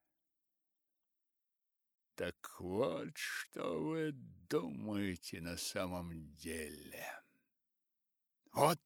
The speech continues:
как вы намерены поступать. Что ж, очень хорошо. Теперь я знаю, что мне делать.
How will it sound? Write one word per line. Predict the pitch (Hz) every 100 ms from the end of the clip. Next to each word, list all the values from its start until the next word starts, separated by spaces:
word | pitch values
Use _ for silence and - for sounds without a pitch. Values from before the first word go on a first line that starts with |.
| _ - -
как | - - - -
вы | - -
намерены | 143 147 151 147 147 160 - 151 151
поступать. | - 147 - - - - _ _ - - - - - - - _ _ _ _ _ _ _ _ _ _ _ _ _ _
Что | - - - -
ж, | - - -
очень | 151 - - 170
хорошо. | - - - - - - _ _ _ _ _ _ _ _ _ _ _ _ _ -
Теперь | 82 - 90 151
я | 175
знаю, | 113 135 107 104 135 151 _ _ _
что | - - - - -
мне | 151 147 151
делать. | - - - - -